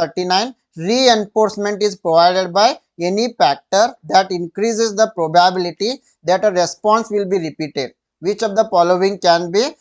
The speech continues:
uh, factors of reinforcement? The right answer is option D, all of the above.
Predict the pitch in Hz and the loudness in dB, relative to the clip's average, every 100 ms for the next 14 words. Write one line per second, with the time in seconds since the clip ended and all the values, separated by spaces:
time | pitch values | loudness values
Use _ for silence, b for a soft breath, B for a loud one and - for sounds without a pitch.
0 | b _ 151 156 165 165 - 165 165 - | b _ 2 4 4 2 0 2 2 0
1 | 220 220 233 233 180 190 185 156 147 143 | 0 0 2 0 0 -2 -2 -2 -6 -6
2 | 135 147 147 _ _ _ _ _ _ _ | -6 -8 -8 _ _ _ _ _ _ _
3 | _ _ _ _ - 147 165 165 185 180 | _ _ _ _ -6 0 4 4 2 -4
4 | 170 190 220 180 156 - 196 208 190 170 | -4 -4 2 2 2 -2 -2 4 4 4
5 | 156 147 131 135 | 0 -6 -8 -10